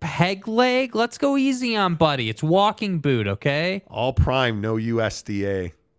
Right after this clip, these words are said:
Speaker 2: I like T C U, boss. So do I.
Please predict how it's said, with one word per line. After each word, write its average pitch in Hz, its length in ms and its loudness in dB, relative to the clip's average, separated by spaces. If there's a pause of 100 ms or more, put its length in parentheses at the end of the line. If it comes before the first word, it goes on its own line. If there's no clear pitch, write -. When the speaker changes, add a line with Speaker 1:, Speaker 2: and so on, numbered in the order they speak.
(960)
Speaker 2:
I 143 140 2
like 156 280 2
T 120 200 -4
C 104 220 -8
U, 98 180 -4
boss. 92 340 -8
So - 220 -6
do 156 120 -4
I. 190 280 -8